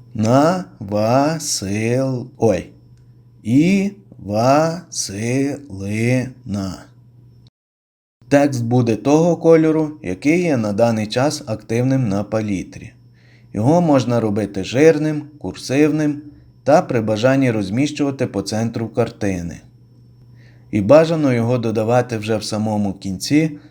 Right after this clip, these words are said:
тому що пізніше позбутися його чи десь перемістити буде не так вже й легко. Потрібно його спочатку виділити за допомогою прямоугольного виділення, потім позабирати галочки з лишніх кольорів,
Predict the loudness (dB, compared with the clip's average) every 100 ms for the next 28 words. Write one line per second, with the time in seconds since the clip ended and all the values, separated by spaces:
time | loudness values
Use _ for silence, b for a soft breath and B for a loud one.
0 | B -4 0 0 0 -2 0 0 2 2
1 | 0 -4 -6 -2 -2 -2 -4 -4 -2 0
2 | 2 2 0 -8 -8 -4 -2 -4 -6 -4
3 | -2 -4 -4 2 2 2 -2 -6 -12 -2
4 | 0 2 0 0 0 0 0 -4 -2 -2
5 | -4 -6 -10 -18 -20 -20 _ _ _ _
6 | b b b b b -4 0 4 4 4
7 | 2 0 -2 -6 -4 -2 -2 -4 -4 -2
8 | -2 -2 -2 -4 -6 -4 -2 -2 -2 -2
9 | -2 -2 -2 -4 -4 -2 -2 0 0 -2
10 | -4 -4 -6 -6 -8 -6 0 2 2 2
11 | 0 -2 -6 B B _ 0 0 0 0
12 | -2 -2 0 4 4 2 -2 -4 -2 -2
13 | -4 -8 -10 -6 -6 -6 -10 -14 -12 -10
14 | -4 2 2 2